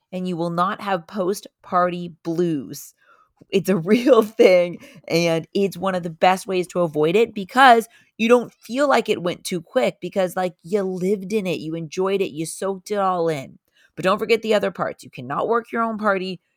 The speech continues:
Make sure you have a good plan for all the photos and maximize your par-, party fun with a little pre-party and or after party.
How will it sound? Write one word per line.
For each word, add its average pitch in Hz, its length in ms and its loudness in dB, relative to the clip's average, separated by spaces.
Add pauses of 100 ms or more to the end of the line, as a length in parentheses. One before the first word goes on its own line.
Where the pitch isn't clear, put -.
(140)
Make 175 340 -4
sure 226 280 2
you 196 180 -6
have 180 100 0
a 156 140 -8
good 180 200 -2
plan 180 300 -6
for - 160 -8
all 170 120 0
the 170 100 -6
photos 143 680 -4 (360)
and 156 540 -4 (200)
maximize 185 580 -6
your 175 100 -6
par-, 165 220 -8 (180)
party 156 320 -4
fun 127 320 -6
with 131 140 -14
a 143 40 -12
little 139 200 -8
pre-party 127 760 -12
and 139 260 -14
or - 280 -10
after - 300 -10
party. - 340 -16